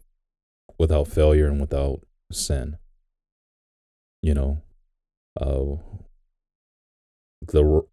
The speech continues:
author of Hebrews says that we have, uh, we, we don't have a high priest that, you know, can't be touched with the feelings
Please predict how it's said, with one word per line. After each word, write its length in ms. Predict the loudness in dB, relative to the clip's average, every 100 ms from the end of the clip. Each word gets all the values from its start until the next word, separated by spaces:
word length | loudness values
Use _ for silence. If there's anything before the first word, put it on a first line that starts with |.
| 0
author 340 | 4 6 6 2
of 100 | 2
Hebrews 600 | 2 2 4 2 0 -2
says 540 | -2 0 0 -4 -8 _ _ _ _ -2
that 340 | 0 2 0
we 140 | 0 2
have, 600 | 2 2 2 2 -2 -6 -20 -20 -20 _ _ _ _ _ _ _ _ -20 -10
uh, 120 | -8 -2
we, 360 | 0 0 -2 -6 -8 -10 -8 -6 -6
we 180 | -2 2
don't 200 | 4 4
have 180 | 4 4
a 80 | 4
high 180 | 4 2
priest 520 | 2 2 2 0 -2
that, 260 | -2 -2 -6 _ _ _ _ _ _ -4
you 140 | -2
know, 220 | -2 -4 -8 _ -4
can't 260 | -2 -2
be 140 | -2 -4
touched 420 | 0 0 0 -4
with 200 | -4 -4
the 80 | -6
feelings 720 | -4 -2 -2 -2 -6 -10 -16